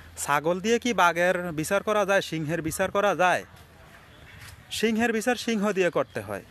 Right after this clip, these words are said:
কোরআন হাদিস দিয়ে করতে হয়। এখন পুলিশ এবং, আহ, আদালতে বিচারক, তারা তো মূর্খ, ইসলাম কি বুঝে? কোরআন হাদিস তারা বুঝে? তা তারা কি এর, কিসের বিচার করবে, কিসের আইন প্রয়োগ করবে এখানে?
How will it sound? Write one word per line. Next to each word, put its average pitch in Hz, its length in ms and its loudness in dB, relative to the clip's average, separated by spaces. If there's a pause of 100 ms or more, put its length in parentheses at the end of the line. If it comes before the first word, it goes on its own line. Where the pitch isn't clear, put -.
(140)
কোরআন 202 200 0
হাদিস 214 320 -2
দিয়ে 196 200 0
করতে 160 320 -2
হয়। 104 200 -8 (1120)
এখন 233 360 0
পুলিশ 226 760 -2 (240)
এবং, 180 440 -2
আহ, 156 280 4
আদালতে 196 440 0
বিচারক, 160 540 0 (200)
তারা 214 220 2
তো 220 140 -2
মূর্খ, 175 560 -2
ইসলাম 196 340 -4
কি 214 120 -2
বুঝে? 160 300 -2
কোরআন 175 240 -2
হাদিস 196 240 -6
তারা 185 200 2
বুঝে? 131 380 -2 (460)
তা 165 180 -4
তারা 180 220 2
কি 190 220 -4
এর, 165 180 -4
কিসের 202 300 -2
বিচার 151 280 -4
করবে, 139 220 -4
কিসের 185 320 -4
আইন 170 160 0
প্রয়োগ 151 300 0
করবে 135 220 -2
এখানে? 107 280 -4